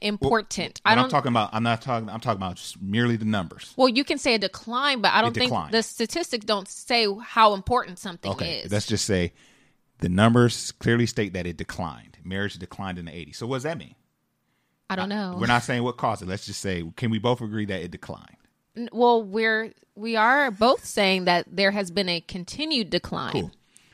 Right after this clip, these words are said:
Speaker 1: So let's say if, but if, if the numbers really became more polarizing in the eighties, those are the parents of millennials. So the millennial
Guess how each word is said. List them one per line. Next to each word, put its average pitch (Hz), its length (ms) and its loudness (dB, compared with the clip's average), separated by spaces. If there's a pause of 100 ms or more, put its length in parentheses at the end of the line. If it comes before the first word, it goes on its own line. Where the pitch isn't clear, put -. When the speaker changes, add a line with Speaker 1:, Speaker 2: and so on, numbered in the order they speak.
(160)
Speaker 1:
So 110 200 0
let's 120 200 2
say 123 240 -2
if, 113 140 -4 (140)
but 92 200 -10
if, 101 240 -10
if 104 160 -12
the 90 80 -10
numbers 104 400 -4
really 110 280 0
became 98 460 -6
more 98 180 0
polarizing 95 720 2
in 90 140 -8
the 82 180 -8
eighties, 90 380 -6 (500)
those 127 380 2
are 104 80 2
the 87 100 -6
parents 151 540 -6 (180)
of 101 140 -6
millennials. 98 680 -8 (1000)
So 120 160 -2
the 110 100 -4
millennial 131 480 0